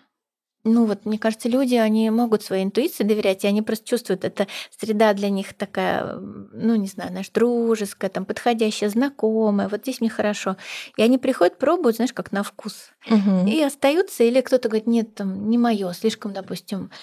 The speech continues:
Speaker 1: ну, как-то по-другому, я к
Speaker 2: Мгм.
Speaker 1: такому не привык". И,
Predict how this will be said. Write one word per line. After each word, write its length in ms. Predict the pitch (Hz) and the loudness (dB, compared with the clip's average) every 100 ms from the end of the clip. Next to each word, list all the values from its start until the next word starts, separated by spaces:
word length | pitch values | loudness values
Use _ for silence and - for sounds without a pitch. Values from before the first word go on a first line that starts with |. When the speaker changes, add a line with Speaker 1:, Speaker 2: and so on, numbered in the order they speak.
| - - _ | -20 -20 _
Speaker 1:
ну, 100 | 302 | -6
как-то 200 | 226 - | -6 -6
по-другому, 520 | 233 226 208 185 185 | 0 2 2 0 0
я 100 | 196 | 4
к 40 | 220 | 4
Speaker 2:
Мгм. 20 | |
Speaker 1:
такому 280 | 208 202 208 | 4 4 2
не 120 | 202 | 2
привык". 560 | 196 208 190 180 - - - - | 0 -4 -6 -10 -14 -18 -18 -10
И, 380 | - 220 240 233 | -2 2 4 4